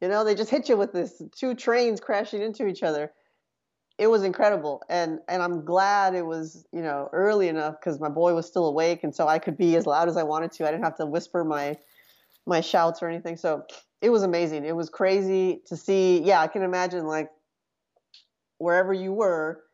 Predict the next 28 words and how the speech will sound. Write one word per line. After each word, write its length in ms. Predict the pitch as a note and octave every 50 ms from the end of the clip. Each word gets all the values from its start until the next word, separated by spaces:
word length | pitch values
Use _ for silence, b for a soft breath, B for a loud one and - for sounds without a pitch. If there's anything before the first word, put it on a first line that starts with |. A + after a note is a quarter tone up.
| _ _ _ _ _ _ _ _ - -
i-, 80 | D2+ - _ _ -
it's 280 | F#3 F3+ F3+ - -
a 60 | F3+ D#3+
d-, 160 | - - - -
the 260 | - C4 F3 - D#3+
energy 360 | F#3 F#3+ G3+ F#3+ F3+ F#3 F#3
you're 160 | F3+ F3+ F#3+
feeling 380 | F#3 - G3+ G3 F#3+ F#3 F3+ F3
it. 100 | F3 D3+
You're 120 | E3+ F3
right 240 | E3 F3 F3+ F3+ F3+
there 120 | G3+ F#3+
with 160 | E3+ F3 E3+ -
the 120 | D#3+ D#3+
energy, 320 | E3+ F3 F3+ F3 D3 D#3
but 200 | D3+ C#3 E3 D3
at 140 | - D#3+ D#3
home 500 | F#3 G3 F#3+ G3+ G3 F3+ F3 E3+ E3+ E3 _ _ b b b b b _ -
with 120 | D#3+ -
the 60 | D3+
camera 320 | - - F3+ F#3 F#3 F3+ F3
angles 280 | F3+ F3+ F3+ F3+ E3
and 80 | E3 E3
everything, 280 | E3+ F3 E3 F3 F3
like, 200 | E3 D#3+ D#3 D3 C#3+
oh 80 | F#3
my 140 | E3+ D3 C#3
God, 220 | C#3+ D3+ - -